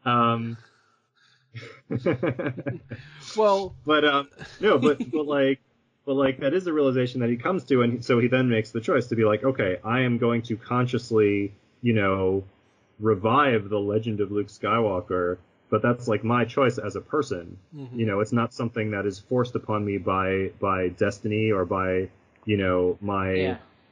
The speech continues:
Speaker 1: you know, my obligations as a hero.
Speaker 2: Right.
Speaker 3: Yeah.
Speaker 2: So
Speaker 3: Yep.
Speaker 2: I think that, you know, you kinda remind me, like, you know, at the end of Return of the Jedi, he fights by not fighting.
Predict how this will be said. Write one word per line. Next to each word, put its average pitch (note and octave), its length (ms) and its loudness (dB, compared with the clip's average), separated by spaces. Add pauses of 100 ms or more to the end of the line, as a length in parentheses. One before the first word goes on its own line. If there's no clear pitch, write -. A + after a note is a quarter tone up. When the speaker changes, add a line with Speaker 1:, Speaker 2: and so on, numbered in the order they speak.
(200)
Speaker 1:
you A2 80 -2
know, F#2+ 200 2
my G2 220 0
obligations A2 720 2
as F#2 140 -4
a F#2 40 -10
hero. F2+ 500 0 (1120)
Speaker 2:
Right. C3+ 400 -10 (120)
Speaker 3:
Yeah. C3+ 220 -10 (400)
Speaker 2:
So F3+ 220 -2
Speaker 3:
Yep. F3 100 -4
Speaker 2:
I F#3+ 40 -2
think C4+ 400 -8 (100)
that, C#3+ 420 -2 (640)
you - 500 -10
know, E3 80 2
you D#3 100 -2
kinda F#3+ 220 -4
remind E3 360 -4
me, B2+ 80 -8
like, A#2 280 -10
you C#3+ 80 -14
know, B2 100 -14
at B2+ 180 -16
the C#3 160 -18
end F3 180 -8
of F#3 80 -10
Return C3 240 -10
of B2 60 -10
the B2 60 -12
Jedi, B2+ 440 -6
he C#3+ 220 -12
fights D3 360 -8
by C3+ 200 -6
not B2 260 -10
fighting. - 500 -12